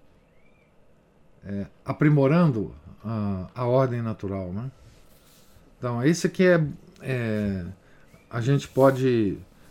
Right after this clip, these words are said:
intuir, né, que porque essa ordem da graça não é exclusiva de Santo Agostinho, né? Deus não fez essa ordem da graça, Deus não construiu isso, é,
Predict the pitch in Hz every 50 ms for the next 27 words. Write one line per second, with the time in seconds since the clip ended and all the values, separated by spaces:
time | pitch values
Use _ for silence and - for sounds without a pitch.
0 | - - - - - - - - - - - - - 151 180 175 170 180 156 147
1 | 165 185 185 143 143 131 139 156 170 170 - - _ - _ _ _ _ _ _
2 | - - 131 127 123 123 120 117 113 113 110 104 95 90 95 - _ - _ _
3 | _ _ _ _ _ - - - _ _ _ _ - 107 - - 147 - - 165
4 | 165 160 - 156 151 165 170 151 160 151 139 117 95 117 127 160 190 208 185 -
5 | - 120 110 123 143 165 185 196 - - 220 247 214 135 147 175 175 147 135 -
6 | - - 123 107 110 92 101 95 - - - 131 123 107 95 101 117 - _ _
7 | _ _ _ _ _ _ _ _ - 117 139 151 156 143 185 196 - - 175 160
8 | 143 147 135 - - 127 110 107 117 120 110 110 110 107 90 87 82 87 98 117
9 | 120 120 - - - - 80 82 87 90 110 127 131 123 135 139 139 - 143 143
10 | - - - 123 123 131 135 127 113 110 127 156 - - - - - - - _
11 | _ _ _ _ _ _ _ _ _ _ _ _ _ _ _ _ _ _ - 92
12 | 101 104 101 101 98 95 92 90